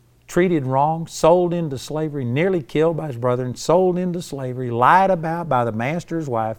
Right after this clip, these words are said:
put in prison. Everything that was happening to him was, was wrong. And yet for thirteen years, this man maintained his faith,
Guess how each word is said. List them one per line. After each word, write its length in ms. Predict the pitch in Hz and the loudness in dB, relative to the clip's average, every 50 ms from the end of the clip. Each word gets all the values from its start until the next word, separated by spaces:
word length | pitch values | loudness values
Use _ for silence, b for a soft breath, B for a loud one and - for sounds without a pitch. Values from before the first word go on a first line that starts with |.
| _ - | _ 2
put 180 | - 202 214 | 4 4 4
in 260 | 220 208 208 202 190 | 4 2 0 -2 -4
prison. 460 | - - 135 123 113 107 104 107 113 b b b b b b b b b b b - | -4 -4 -4 -4 -2 -4 -6 -8 -10 b b b b b b b b b b b 0
Everything 800 | 196 220 247 240 214 202 220 254 247 220 - - 190 190 190 190 | 4 4 4 4 2 0 0 0 0 0 -2 -2 -2 -2 0 -2
that 100 | 185 180 | -2 -2
was 140 | 175 165 160 | -2 -2 -2
happening 420 | 170 156 139 135 143 135 127 117 | -4 -4 -6 -6 -8 -8 -8 -6
to 60 | 113 113 | -6 -6
him 240 | 117 117 113 110 | -6 -6 -6 -8
was, 280 | 110 110 107 104 - - - | -8 -10 -10 -14 -18 -18 -12
was 240 | 131 135 131 107 104 | -8 -8 -6 -6 -6
wrong. 460 | 113 117 113 107 98 95 95 - - _ _ _ _ _ _ _ _ _ _ _ _ _ _ _ _ _ - | -6 -6 -6 -6 -6 -8 -10 -14 -18 _ _ _ _ _ _ _ _ _ _ _ _ _ _ _ _ _ -8
And 180 | 139 131 139 | -6 -4 -4
yet 180 | 156 160 147 - | -4 -4 -6 -6
for 120 | - 131 | -6 -6
thirteen 1000 | 120 - - _ - 190 208 220 - - - - - 165 160 165 170 170 170 156 | -6 -6 -4 _ 2 2 2 2 0 -4 -8 -8 -6 -4 -4 -2 -4 -4 -4 -4
years, 420 | 143 135 120 110 101 101 95 101 | -4 -4 -4 -4 -4 -6 -8 -6
this 240 | 113 131 139 - - | -4 -4 -4 -4 -8
man 380 | 147 131 127 127 123 120 113 113 | -10 -8 -8 -6 -6 -6 -6 -6
maintained 640 | 117 135 160 185 185 165 - 175 175 185 185 170 156 | -6 -4 -4 -4 -6 -4 -4 -4 -4 -4 -4 -4 -4
his 260 | 160 170 175 - - | -4 -4 -4 -8 -14
faith, 480 | - - 123 113 110 110 120 - _ | -10 -8 -6 -6 -6 -8 -10 -12 _